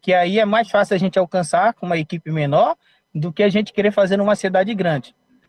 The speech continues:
E, e lá em General Mainardi, uma semana antes da gente ir, é, porque eles têm uma festa lá, uma programação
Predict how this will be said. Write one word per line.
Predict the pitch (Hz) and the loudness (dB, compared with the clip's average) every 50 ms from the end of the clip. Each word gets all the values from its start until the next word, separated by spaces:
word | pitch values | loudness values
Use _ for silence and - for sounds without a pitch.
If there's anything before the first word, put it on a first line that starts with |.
| _ _ _ _ - | _ _ _ _ -8
E, | 143 160 180 185 190 185 - | -6 -4 -2 -2 -4 -4 -6
e | 165 175 185 185 | -6 -4 -2 0
lá | 185 202 247 | 0 0 2
em | 262 | 2
General | 202 226 220 208 196 190 180 175 | 0 2 2 2 2 2 2 2
Mainardi, | 165 156 156 156 170 202 214 190 156 147 151 | 2 0 2 2 2 2 2 0 0 -2 -2
uma | 175 220 311 349 | 0 2 2 2
semana | - - 277 240 233 226 214 202 | 2 0 0 2 2 2 2 2
antes | 196 196 - 170 | 0 0 -2 -4
da | 160 160 156 | -4 -2 -2
gente | 156 160 160 - - 156 | -2 -6 -8 -8 -8 -6
ir, | 185 226 214 - _ _ _ _ _ _ _ | -6 -6 -6 -8 _ _ _ _ _ _ _
é, | 135 135 135 131 135 131 143 - - _ _ | -6 -4 -4 -4 -4 -4 -6 -8 -10 _ _
porque | 190 175 - - | -4 -2 0 -2
eles | 185 202 202 - | -2 -2 -2 -6
têm | - - 190 190 202 | -4 -2 -2 0 0
uma | 214 214 208 208 | 0 0 0 0
festa | 208 - - 180 190 208 202 208 - 160 | -2 -2 0 2 2 2 2 2 0 2
lá, | 165 170 | 2 2
uma | 190 185 - | 2 2 0
programação | - 156 151 170 180 165 160 147 - - 190 220 233 196 147 | 0 -2 0 0 0 0 0 -2 0 0 2 2 2 2 0